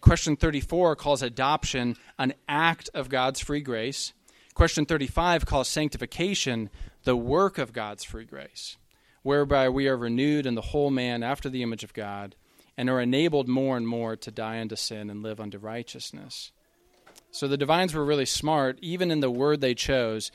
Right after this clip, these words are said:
Justification is a once-for-all act of God.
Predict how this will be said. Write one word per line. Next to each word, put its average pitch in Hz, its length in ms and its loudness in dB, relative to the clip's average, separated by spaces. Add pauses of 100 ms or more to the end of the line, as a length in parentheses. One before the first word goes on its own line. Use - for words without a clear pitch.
(160)
Justification 156 680 2
is 123 100 -2
a 123 120 4
once-for-all 127 720 4
act 123 320 -2
of 110 120 -6
God. 120 380 -10